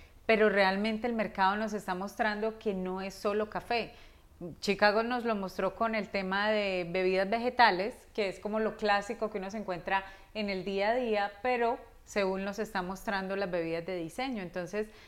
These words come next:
también cómo empezamos a incorporar, a integrar el, el café como un alimento más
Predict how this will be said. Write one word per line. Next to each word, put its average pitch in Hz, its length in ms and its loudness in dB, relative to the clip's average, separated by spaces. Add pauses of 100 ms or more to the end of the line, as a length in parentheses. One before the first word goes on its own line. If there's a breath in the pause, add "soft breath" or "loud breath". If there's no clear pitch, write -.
(180 loud breath)
también 202 320 0
cómo 240 200 2
empezamos 226 540 0
a 214 280 0
incorporar, 208 760 2
a 240 60 0
integrar 185 600 2
el, 214 680 0 (120)
el 208 220 0
café 214 640 0 (1080 loud breath)
como 220 380 6
un 208 220 2
alimento 226 560 0
más 254 420 2